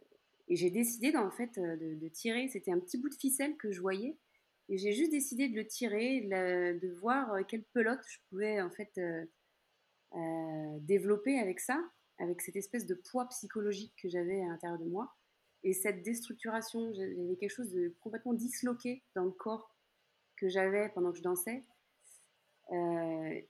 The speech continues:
et j'ai tout simplement, heu, développé cette, heu, ce solo. Donc c'est ce, cette, ce personnage qui, qui arrive, heu, qui atterrit dans un,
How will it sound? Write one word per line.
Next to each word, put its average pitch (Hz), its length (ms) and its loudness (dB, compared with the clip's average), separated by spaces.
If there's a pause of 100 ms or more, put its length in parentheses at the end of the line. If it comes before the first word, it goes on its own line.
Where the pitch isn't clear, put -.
et 190 200 6
j'ai 214 200 6
tout 254 100 -2
simplement, 226 800 4
heu, 175 140 4
développé 180 520 2
cette, - 340 -4
heu, 156 480 -2 (180)
ce - 200 -6
solo. 226 460 4
Donc 175 180 4
c'est - 160 -6
ce, - 200 -8
cette, - 320 -4
ce - 100 -2
personnage 226 580 2 (1040)
qui, 180 560 -6
qui - 140 -2
arrive, 202 520 4
heu, 170 200 4
qui 165 160 -4
atterrit 208 460 2
dans 175 260 0
un, 165 260 -2